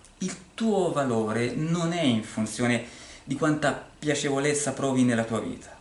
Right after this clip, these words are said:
Sii disponibile a provare tutta la gamma delle emozioni. Sarà proprio la disponibilità a provare i piaceri e i dolori la prova che sei autentico, la prova che sei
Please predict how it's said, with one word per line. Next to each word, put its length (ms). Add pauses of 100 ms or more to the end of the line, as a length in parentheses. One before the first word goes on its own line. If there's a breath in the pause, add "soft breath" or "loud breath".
(1000 loud breath)
Sii 240
disponibile 720
a 120
provare 720
tutta 640
la 80
gamma 560
delle 220
emozioni. 600 (1040 loud breath)
Sarà 220
proprio 680
la 100
disponibilità 1040
a 80
provare 540
i 140
piaceri 800
e 100
i 100
dolori 520
la 180
prova 380
che 120
sei 340
autentico, 840
la 100
prova 460
che 160
sei 500